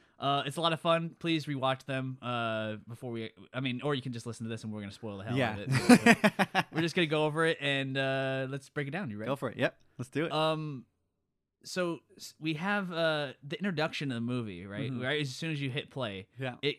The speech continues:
Speaker 1: it's like newspaper clippings and, like, snow, like, it's like a snowstorm, right?
Speaker 2: Yeah. Do you know where they're, where they're from? Like, uh, some of 'em are from New York. There's one from, like, San Francisco.
Speaker 1: There's, like, Chicago, and it,
Speaker 2: Okay.
Speaker 1: I think it's just, like, there's, like, a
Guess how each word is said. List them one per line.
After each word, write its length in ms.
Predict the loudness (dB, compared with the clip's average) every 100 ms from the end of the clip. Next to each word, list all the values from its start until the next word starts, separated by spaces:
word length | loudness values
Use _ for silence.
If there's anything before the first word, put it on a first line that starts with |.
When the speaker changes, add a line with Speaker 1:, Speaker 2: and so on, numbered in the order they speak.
| -4
Speaker 1:
it's 160 | -6 -4
like 240 | -4 -6 -8
newspaper 500 | -4 -2 0 0 -2
clippings 340 | -4 -4 -4 -4
and, 80 |
like, 160 | -6 -6
snow, 400 | -10 -4 -2 -2 -2
like, 180 | -4
it's 140 | -4 -6
like 100 | -6
a 60 |
snowstorm, 640 | -6 -4 -4 -4 -6 -8 -8
right? 220 | -8 -2
Speaker 2:
Yeah. 160 | 0 2
Do 120 | 2
you 80 | 0
know 100 | 2
where 140 | 2 2
they're, 140 | 0
where 160 | 0 0
they're 100 | 0
from? 320 | 0 0 2
Like, 220 | 4 4
uh, 100 | 2 -4 -8 -4
some 220 | 0 2
of 80 | 2
'em 60 |
are 80 | 0
from 180 | 0 0
New 60 | 2
York. 340 | 2 0 -2 -6
There's 260 | -2 -2 -2
one 240 | -2 -2
from, 240 | -4 -4 -2
like, 180 | -2
San 160 | -4 -6
Francisco. 460 | -6 -8 -8 -6 -4
Speaker 1:
There's, 180 | -2
like, 120 | -2 -4
Chicago, 680 | -4 0 0 0 -2 -2
and 200 | -2 -4 2
it, 80 |
Speaker 2:
Okay. 200 | 2 2
Speaker 1:
I 40 | 0
think 140 | -2
it's 80 | -4
just, 160 | -6 -10 -16 -8
like, 180 | -6 -4
there's, 160 | -6
like, 140 | -6 -6
a 220 | -8